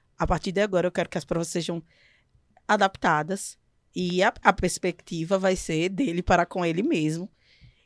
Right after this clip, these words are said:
E a professora, quando foi aplicar a prova dele, chegou pra ele e disse assim, <laughs>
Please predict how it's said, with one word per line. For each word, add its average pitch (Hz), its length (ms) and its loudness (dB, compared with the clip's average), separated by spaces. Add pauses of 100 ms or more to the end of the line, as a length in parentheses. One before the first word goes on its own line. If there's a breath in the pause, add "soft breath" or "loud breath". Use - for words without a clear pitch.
(140)
E 180 800 -2 (300 soft breath)
a 190 80 0
professora, 208 440 -4
quando 233 180 -4
foi 226 140 0
aplicar 180 320 0
a 160 40 -2
prova 156 280 -6
dele, 170 200 -4
chegou 165 340 -2
pra 190 180 -4
ele 160 140 -2
e 156 40 -4
disse 165 200 -6
assim, 151 300 0
<laughs> - 340 -6